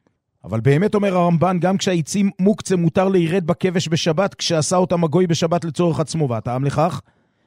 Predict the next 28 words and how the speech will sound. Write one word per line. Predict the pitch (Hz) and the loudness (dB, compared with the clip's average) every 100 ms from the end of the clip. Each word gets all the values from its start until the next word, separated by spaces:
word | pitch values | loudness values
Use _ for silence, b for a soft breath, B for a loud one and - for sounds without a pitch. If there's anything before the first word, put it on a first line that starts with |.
| _ | _
כיוון | 95 143 | -4 -2
שבהליכתו | 170 170 165 147 160 175 | 0 0 0 0 0 0
על | 175 | 0
הכבש | - 196 185 180 | -2 -2 0 0
אין | 190 | 0
הוא | 185 | 0
מטלטל | 180 165 190 185 | -2 -2 -2 -2
את | 170 | -4
הכבש | - 170 175 | -2 -4 -2
ממקומו, | 185 147 175 190 | -2 0 0 0
ומותר | 185 160 180 | 0 0 0
לגעת | 185 165 190 147 | 0 0 -2 0
במוקצה | 175 202 - 175 | 2 0 -2 -6
כשאינו | - 170 180 | -2 -2 0
מטלטלו. | 180 175 160 175 170 - _ _ _ _ _ _ _ - | 0 -2 0 2 2 0 _ _ _ _ _ _ _ -16
וכמו | - 165 | -2 0
שמותר | - 175 165 190 | 0 0 0 2
לשבת | 180 - 202 180 | 2 2 0 0
על | 165 | 2
אבנים | 151 190 180 | 0 0 -2
בשבת, | 170 185 226 196 _ _ 160 | -2 0 0 0 _ _ 0
למרות | 160 175 185 | 0 2 0
שהם | 175 156 | 0 2
מוקצה, | 127 - 147 143 - _ _ _ _ | 0 0 0 0 -2 _ _ _ _
הואיל | - 135 226 214 | 2 4 4 2
ואינו | 185 185 202 | 0 0 0
מטלטלה | 196 185 165 180 165 | 0 -2 0 0 2
ממקומם. | 156 151 139 139 131 | 2 0 0 0 -2